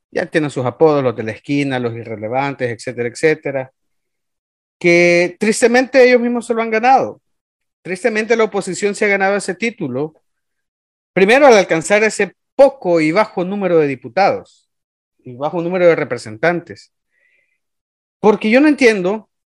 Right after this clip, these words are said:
por qué razón en el país nunca ha existido una oposición digna. Siempre, años tras años, siempre ha sido la misma historia.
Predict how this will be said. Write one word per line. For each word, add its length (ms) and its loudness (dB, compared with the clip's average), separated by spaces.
por 180 -4
qué 160 2
razón 600 -4
en 120 0
el 120 0
país 280 4
nunca 180 0
ha 20 2
existido 400 -4
una 140 0
oposición 640 -4
digna. 560 0
Siempre, 800 2
años 440 2
tras 220 -8
años, 380 -2
siempre 280 0
ha 40 -8
sido 220 -4
la 80 -2
misma 260 -6
historia. 600 4